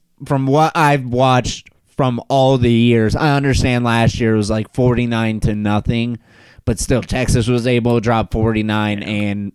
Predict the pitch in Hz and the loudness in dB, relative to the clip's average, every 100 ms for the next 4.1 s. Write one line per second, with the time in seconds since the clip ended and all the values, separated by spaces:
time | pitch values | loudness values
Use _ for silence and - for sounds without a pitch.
0 | - 113 92 117 107 110 110 104 - 117 | -6 -6 -2 0 0 0 -2 -4 -4 -6
1 | 95 120 113 113 107 220 180 165 151 139 | -2 -2 0 0 2 0 0 -2 -4 -8
2 | - 165 151 160 175 175 160 147 135 123 | -4 -4 -4 -4 -2 0 2 2 0 0
3 | 156 151 139 151 131 127 - 135 127 - | 0 0 0 -2 -6 -10 -10 -10 -10 -12
4 | - | -20